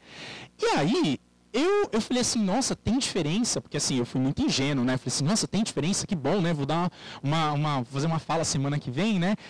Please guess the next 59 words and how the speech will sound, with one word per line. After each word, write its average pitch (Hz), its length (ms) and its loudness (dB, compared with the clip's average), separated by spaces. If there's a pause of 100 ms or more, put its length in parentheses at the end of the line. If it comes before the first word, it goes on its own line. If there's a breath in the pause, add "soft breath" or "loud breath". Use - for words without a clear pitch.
(100)
E 131 100 0
é 143 80 0
bom, 185 240 2
né? 180 220 2
Vou, 135 120 -2
vou, 117 180 0
vou 113 160 2
me 120 100 2
inteirar, 143 420 0
né?" 156 160 0 (240 loud breath)
Aí 453 80 0
eu 453 80 2
acabei 190 520 0
assim, 214 520 0 (100)
e 254 80 -4
aí 349 140 2
a 320 60 0
pessoa 302 260 -2
não 320 100 0
chegou 262 280 0
a 302 40 4
lugar 285 200 0
nenhum. 247 320 0 (380 loud breath)
Porque, 359 220 0
de - 100 -2
fato, 285 240 0
assim, 233 300 0
é 240 100 0
uma, 294 140 2 (120)
uma 262 140 2
questão, 254 480 0 (100)
né? 175 200 0
E 196 80 2
aí 247 180 2
é 247 60 2
o 214 40 0
que - 80 -6
eu 190 60 0
começo 165 400 0
dizendo 156 400 0
que, - 80 -12
por 185 160 0
mais 220 180 2
que - 80 -6
o 294 60 0
meu 202 140 4
lugar 147 260 2
de 127 100 -4
fala 110 400 0 (280 loud breath)
seja 214 440 0
o 180 60 2
lugar 135 320 0
de 127 100 -2
uma 135 120 2
instituição, 135 800 0
é, 117 320 0
que - 320 -2 (180)
se - 280 -2
utiliza 147 960 0